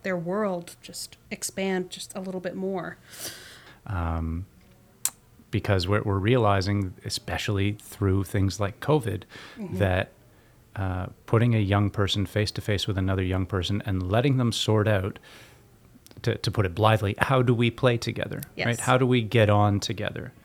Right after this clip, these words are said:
Speaker 2: Especially maybe if we're from different cultures or look different or sound different or speak different languages, et cetera. How are we gonna make this pleasurable
Speaker 1: Mm-hmm.
Speaker 2: and, and purposeful for both of us?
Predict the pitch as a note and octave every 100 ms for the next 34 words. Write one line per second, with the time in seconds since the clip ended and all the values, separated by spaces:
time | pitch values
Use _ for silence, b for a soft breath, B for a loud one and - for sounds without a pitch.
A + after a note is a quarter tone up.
0 | - - C3+ B2 B2+ A#2 A#2 A2+ A2 G#2+
1 | A2+ - A2+ G#2+ G#2 G#2+ A2 - G2+ -
2 | G#2+ B2 B2 A2 - A2+ G2 B2+ C#3+ -
3 | G#2+ G2+ G#2+ G#2 B2 C3 - G2+ G#2 A2
4 | G#2+ G2+ G2+ G#2 G2 A2+ A2+ B B B
5 | E3+ F3+ E3 D3 B2 A#2+ - A#2 G#2 -
6 | - - B B B B - A#2+ G2 G#2
7 | G2+ G#2 - _ G3 E3+ F#3+ G#2+ G#2 A2+
8 | G#2 G2 - A2+ - - A2 G2 - -
9 | A2+ A2+ G#2+ - - -